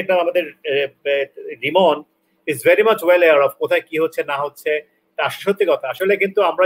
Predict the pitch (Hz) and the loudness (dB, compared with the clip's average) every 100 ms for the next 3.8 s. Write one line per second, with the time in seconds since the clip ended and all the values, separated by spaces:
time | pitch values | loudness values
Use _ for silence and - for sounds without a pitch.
0 | 185 - 147 160 - - 139 - - 123 | 0 -2 -4 -2 -4 -4 -6 -6 -8 -8
1 | - _ _ _ - - 196 185 170 180 | -10 _ _ _ -4 0 2 2 2 0
2 | 196 196 165 147 131 - - _ _ _ | 0 -2 -2 -6 -10 -12 -16 _ _ _
3 | _ _ _ 151 175 139 170 | _ _ _ -2 -2 0 -2